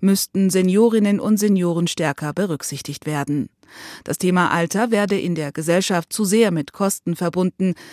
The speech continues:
Dabei seien Seniorinnen und Senioren ein großer Stützpfeiler der Gesellschaft, betonte Behrens. Die Betreuungsleistung von Großeltern werde oft übersehen.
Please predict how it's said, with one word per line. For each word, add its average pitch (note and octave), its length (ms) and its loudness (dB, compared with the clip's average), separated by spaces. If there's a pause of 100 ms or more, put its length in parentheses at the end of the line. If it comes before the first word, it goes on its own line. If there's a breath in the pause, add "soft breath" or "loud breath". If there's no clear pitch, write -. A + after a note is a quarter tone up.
(120)
Dabei D#3+ 320 -6
seien F#3+ 400 2
Seniorinnen F3 720 0
und G3+ 160 2
Senioren G#3 440 4
ein F#3+ 200 0
großer F#3 440 0
Stützpfeiler F3 680 -2
der E3 160 -2
Gesellschaft, F#3+ 600 -2
betonte F3 480 -2
Behrens. G3 500 2 (380 loud breath)
Die D#3+ 160 -4
Betreuungsleistung E3+ 1120 0
von D#3 160 -4
Großeltern F#3 680 0 (240 soft breath)
werde G#3+ 340 2
oft - 400 -10
übersehen. E3 720 -4